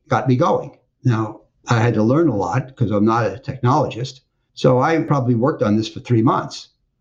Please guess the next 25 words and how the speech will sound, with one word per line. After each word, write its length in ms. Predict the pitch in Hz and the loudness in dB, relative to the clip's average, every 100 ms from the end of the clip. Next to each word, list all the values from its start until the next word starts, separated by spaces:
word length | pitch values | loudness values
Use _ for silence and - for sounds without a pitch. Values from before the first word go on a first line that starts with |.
| - | -2
and 160 | 107 | 2
then 320 | 107 101 104 101 _ _ _ | 2 2 0 -4 _ _ _
probably 240 | 120 110 107 | 0 0 2
finished 320 | - 170 143 | 2 0 0
my 120 | 104 | -2
work 280 | 101 113 117 | 0 -2 -2
over 180 | 104 104 | -8 -10
the 80 | |
Christmas 380 | 92 165 - 110 | -4 -4 -2 -6
vacation 580 | 98 95 - - - 220 _ _ _ _ _ - | -8 -18 -18 -10 -8 -8 _ _ _ _ _ -6
and 180 | 110 107 | -2 0
was 140 | 98 | 0
able 220 | 104 98 98 | -2 -4 -4
to 60 | |
get 160 | 101 98 | -2 -2
it 80 | 98 | -2
out 220 | 98 98 | -2 -4
on 320 | 98 104 113 | -2 0 0
the 60 | - | 2
first 320 | 117 113 - | 2 2 2
business 300 | 123 107 107 | 0 0 0
day 200 | 107 107 | 0 0
of 120 | 107 | -2
two 100 | - | 0
thousand. 460 | 117 123 117 - | 2 0 0 -6